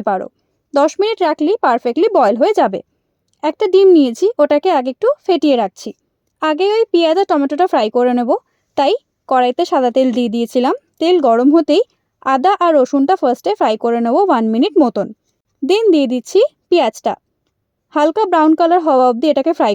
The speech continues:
করে নেব। Then এর মধ্যে দিয়ে দেবো টমেটোগুলো। টমেটোগুলো দেওয়া হয়ে গেলে এর মধ্যে দিয়ে দিচ্ছি কাঁচা লঙ্কা কুচো। সবকটাকে মিক্স করে ভালো করে ভেজে নেব। ভাজা হতে হতেই কড়াইয়ের ওই সাইডটাতেই ওই আগে থেকে ফেটিয়ে রাখা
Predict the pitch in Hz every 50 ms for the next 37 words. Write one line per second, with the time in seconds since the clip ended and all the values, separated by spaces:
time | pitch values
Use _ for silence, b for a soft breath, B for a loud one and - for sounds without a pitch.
0 | - - 226 226 233 233 226 208 247 359 494 _ _ _ _ _ _ _ _ _
1 | _ - 254 359 427 453 427 381 320 277 269 269 254 269 285 233 254 254 254 214
2 | 226 220 294 427 - 403 330 294 269 214 240 220 196 202 196 185 - - _ _
3 | _ _ _ _ _ _ _ _ - 311 302 302 320 330 370 349 359 359 381 302
4 | 302 277 285 302 349 294 294 262 247 233 240 240 240 294 440 605 - - 269 285
5 | 277 277 285 269 311 320 233 262 247 240 214 240 - - 403 - 285 233 - 262
6 | 240 247 247 240 269 262 - 285 262 - 339 427 - _ _ _ _ _ _ _
7 | _ _ _ - 370 339 - - 392 392 392 415 427 440 392 330 - - - -
8 | 277 262 330 415 403 311 247 240 - 233 233 320 508 - _ - 262 285 330 302
9 | 226 240 226 208 196 190 - - _ _ _ _ _ _ _ _ _ _ _ -
10 | 269 269 254 262 370 427 403 359 330 - 427 453 415 349 - 294 349 480 - -
11 | 339 285 262 269 285 311 339 392 - - 277 302 320 - 392 370 381 - - 302
12 | 262 - 277 339 466 - _ _ - 320 349 359 - - 254 247 277 320 - 370
13 | - 392 - - 285 269 - 311 330 330 339 339 381